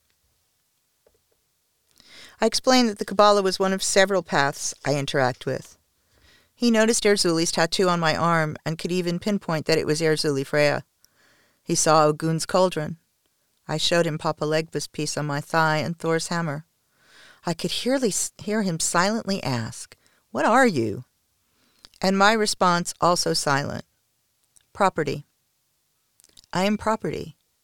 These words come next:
I always have been. The gods make use of my body, my talents, my labor as they see fit. The relationships that work for me all involve a full power exchange,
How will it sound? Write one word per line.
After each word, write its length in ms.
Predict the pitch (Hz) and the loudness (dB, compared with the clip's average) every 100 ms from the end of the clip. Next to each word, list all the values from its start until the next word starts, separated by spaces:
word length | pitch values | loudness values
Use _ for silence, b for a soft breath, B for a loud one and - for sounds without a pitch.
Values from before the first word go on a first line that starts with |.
| _ _ _ _ - | _ _ _ _ 2
I 120 | 175 | 4
always 300 | 165 180 - | 4 2 0
have 200 | 160 165 | -2 0
been. 340 | 175 151 170 - _ _ _ _ _ _ _ - | -2 -2 -8 -12 _ _ _ _ _ _ _ -10
The 100 | 160 | 0
gods 360 | 156 165 180 | 2 2 0
make 220 | 185 185 | -4 -4
use 180 | 170 180 | -2 -2
of 120 | 180 | -2
my 160 | 190 185 | -2 -2
body, 440 | 143 135 147 151 160 | 0 -2 -2 -8 -10
my 180 | 180 160 | -8 -6
talents, 560 | - 165 151 156 - | 0 0 0 -6 -6
my 160 | 170 160 | -2 0
labor 420 | 156 143 135 127 | 2 0 0 -4
as 180 | - 139 | -4 -6
they 160 | 135 131 | -2 -2
see 160 | - | -2
fit. 340 | 143 - 107 - _ _ _ b b b b b - | -8 -4 -4 -4 _ _ _ b b b b b -2
The 80 | 175 | 2
relationships 680 | 196 196 220 214 - 196 | 6 6 4 2 2 2
that 140 | - - | 0 0
work 240 | 165 190 | -2 -2
for 160 | - 185 | -2 0
me 200 | 170 165 | 0 -2
all 260 | - 160 185 | 2 2 2
involve 480 | 185 156 151 156 - | 0 2 4 2 -4
a 60 | |
full 260 | - 165 170 | -4 -2 0
power 340 | - 160 156 | 0 0 0
exchange, 640 | 143 - 131 127 135 - | -2 -6 -4 -4 -6 -10